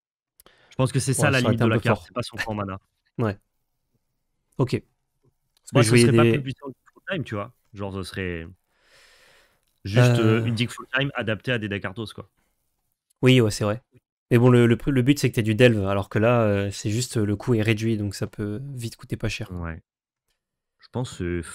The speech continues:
Speaker 1: fine, ça dépend à quel point on peut a-, accumuler des artefacts, mais encore une fois, si ça coûte un de moins pour chaque trésor que t'as, euh, c'est pas mal, quoi.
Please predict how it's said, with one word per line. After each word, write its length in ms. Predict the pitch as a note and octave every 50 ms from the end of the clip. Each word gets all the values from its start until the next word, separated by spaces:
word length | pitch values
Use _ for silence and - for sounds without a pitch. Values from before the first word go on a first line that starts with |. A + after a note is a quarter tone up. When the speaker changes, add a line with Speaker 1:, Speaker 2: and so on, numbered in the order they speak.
| - D#2+ E2
Speaker 1:
fine, 100 | F2+ F2+
ça 120 | E2+ E2 D#2+
dépend 280 | E2 D#2+ - F#2+ F#2
à 80 | F2+ F2
quel 180 | - F2+ E2
point 140 | - - F#2+
on 80 | F#2 F2+
peut 280 | - E2+ E2+ E2 E2
a-, 180 | D#2+ F2 F2+ -
accumuler 380 | F2+ F2 - - - F2+ F2 F2+
des 120 | F2 F2+
artefacts, 400 | F2+ F2 - G#2 F#2 A2 B2 A2
mais 80 | G#2+ G2+
encore 200 | G2+ F#2+ G#2+ G#2
une 80 | G#2 G2
fois, 140 | - C3
si 120 | B2+ A#2+ A2+
ça 120 | - G#2
coûte 220 | - - G2+ F2+ -
un 140 | - B2+ B2+ A#2+
de 40 |
moins 200 | A#2+ A#2+ A#2+ B2
pour 140 | A2 A#2+ G#2
chaque 160 | - - F#2+ -
trésor 320 | - - G2+ F2+ G2+ E2+
que 80 | - G#2
t'as, 320 | F2+ - B2 C3+ C#3 A#2+
euh, 340 | G2 F2 F2 E2+ E2 E2 E2
c'est 140 | D#2 - D#2
pas 140 | - F#2+ G#2
mal, 180 | A2+ G2+ F#2
quoi. 160 | F2 - E2+